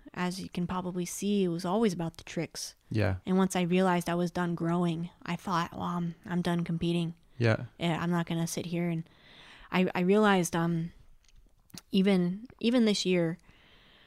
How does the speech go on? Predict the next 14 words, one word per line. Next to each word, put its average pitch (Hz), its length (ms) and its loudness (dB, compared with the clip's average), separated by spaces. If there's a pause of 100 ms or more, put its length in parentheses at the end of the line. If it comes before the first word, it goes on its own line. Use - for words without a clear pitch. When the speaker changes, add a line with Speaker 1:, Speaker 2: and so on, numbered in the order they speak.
(640)
Speaker 1:
I 175 100 0
went 170 260 -2
to, 170 460 0
um, 160 480 -6 (540)
the 170 140 -2
X 165 180 -6
Games. 170 340 0
They 156 120 -4
invited 165 420 -2
me 165 180 0
for 165 160 -6
one 170 220 -2
last 160 320 -6
run, 160 360 -6